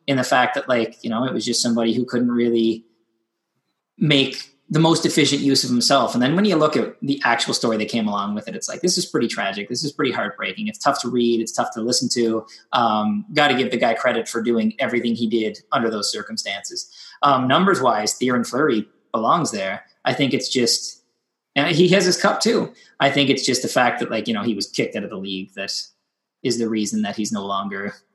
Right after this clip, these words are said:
like, kind of welcome in that situation. And, uh, I think that enough has been done in the, the, you know, in the time since that, you know, he's, he goes out and he's, like, you know, I, I grew up ten minutes away from Lennox Island, a, uh,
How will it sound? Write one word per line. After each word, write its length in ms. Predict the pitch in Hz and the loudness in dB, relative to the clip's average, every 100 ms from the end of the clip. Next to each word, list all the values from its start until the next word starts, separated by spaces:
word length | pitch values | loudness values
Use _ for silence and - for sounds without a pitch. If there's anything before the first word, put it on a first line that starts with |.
| _ | _
like, 100 | 113 | -8
kind 160 | - 110 | -4 -2
of 140 | 101 | -2
welcome 320 | - 139 135 | 2 2 4
in 80 | 143 | 2
that 140 | 143 143 | 2 2
situation. 640 | 147 139 139 143 165 165 | 0 2 2 2 0 0
And, 220 | 123 110 - - - 131 | 0 0 -4 -18 -4 0
uh, 140 | 127 | 2
I 80 | 143 | 2
think 280 | - 170 - | 2 0 2
that 120 | 139 | 2
enough 240 | 131 135 127 | 4 2 2
has 140 | 117 | 0
been 160 | 120 123 | 2 2
done 180 | 123 | 4
in 120 | 139 123 | 2 2
the, 460 | 113 110 107 104 - _ _ _ _ _ _ _ _ _ | 2 0 -2 -4 -8 _ _ _ _ _ _ _ _ _
the, 320 | - - - 131 | -8 -8 -6 -2
you 80 | |
know, 140 | 120 117 | 0 0
in 100 | 117 | 0
the 100 | 113 | 0
time 300 | 123 123 123 | 0 2 2
since 440 | 123 131 160 - | 0 0 0 0
that, 400 | 123 110 - _ _ - _ | 0 0 -2 _ _ -20 _
you 40 | 117 | -2
know, 140 | 117 | 2
he's, 560 | 135 127 120 - - - | 2 4 4 2 0 0
he 120 | 151 | 2
goes 240 | 143 135 143 | 4 4 2
out 80 | |
and 80 | 131 | 2
he's, 200 | 139 - - | 0 -2 -2
like, 260 | 147 - - - - _ | -2 -2 -14 -18 -18 _
you 60 | 135 | 2
know, 100 | 127 | 4
I, 180 | 139 127 | 4 2
I 380 | 131 131 127 127 | 2 4 2 2
grew 260 | 135 135 | 4 4
up 180 | 135 123 | 4 2
ten 180 | - 139 | 0 2
minutes 240 | 131 127 | 2 0
away 220 | 123 123 123 | 2 2 0
from 140 | 127 | 0
Lennox 200 | 123 120 | 0 0
Island, 400 | 117 120 131 120 | 0 0 -2 -2
a, 200 | 117 113 | -2 -2
uh, 400 | 110 107 107 107 | -2 -2 -2 -6